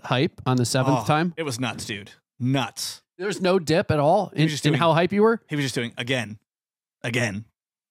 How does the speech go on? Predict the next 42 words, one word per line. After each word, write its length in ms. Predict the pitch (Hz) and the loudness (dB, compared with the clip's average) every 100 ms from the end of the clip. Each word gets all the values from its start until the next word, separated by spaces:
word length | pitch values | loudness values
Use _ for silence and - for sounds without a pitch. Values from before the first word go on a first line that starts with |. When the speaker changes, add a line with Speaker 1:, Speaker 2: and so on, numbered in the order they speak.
| _ 131 | _ -8
Speaker 2:
again. 420 | 127 123 107 107 _ _ _ _ _ _ _ _ _ _ _ _ _ _ _ | -4 -4 -4 -10 _ _ _ _ _ _ _ _ _ _ _ _ _ _ _
They 80 | 139 | -6
would 140 | 151 | -4
get 140 | 160 156 | -4 -4
to, 80 | 156 | -4
like, 160 | 135 | -4
the 60 | 123 | -6
Kanye 380 | - 139 147 143 | -4 -4 -2 -2
verse. 300 | 156 165 - | -2 -4 -6
After 220 | 127 139 | -6 -6
Kanye's 320 | - 135 127 | -6 -4 -4
verse, 320 | 123 117 - - | -4 -6 -8 -10
Jay-Z 320 | 135 123 120 | -6 -4 -6
would 80 | 110 | -8
go, 100 | 101 - | -12 -12
"Again." 380 | 131 127 110 - _ _ _ _ - - - | -4 -4 -4 -10 _ _ _ _ -20 -14 -8
Boom. 220 | 117 107 - - - - - - - - - - - - - - - - - - - | -6 -6 -8 -12 -16 -16 -18 -20 -20 -20 -20 -20 -20 -20 -20 -20 -20 -20 -20 -20 -18
The 60 | 123 | -8
one 140 | 147 160 | -4 -2
thing 160 | 170 | -4
that 60 | 160 | -4
was 120 | 127 | -6
tough 200 | - - | -4 -2
about 220 | 123 113 | -4 -4
that 120 | 110 | -6
show, 180 | - 113 | -6 -6
there 80 | 107 | -6
was 120 | 104 | -6
no, 260 | 117 117 - _ | -4 -6 -8 _
there 120 | 120 120 | -10 -8
was 180 | 110 113 | -8 -6
no 220 | 113 110 | -6 -6
opener, 580 | 113 117 131 135 147 - _ _ _ _ _ _ _ - | -6 -4 -2 -2 -4 -8 _ _ _ _ _ _ _ -12
but 160 | 110 - | -12 -6
the, 340 | 113 104 95 - | -6 -6 -8 -12
the 120 | 107 | -8
music 300 | 110 113 104 | -6 -6 -6
they 80 | 104 | -10
were 80 | |
playing 180 | - 95 | -10 -14
was, 100 | 104 | -14
like, 120 | 101 | -20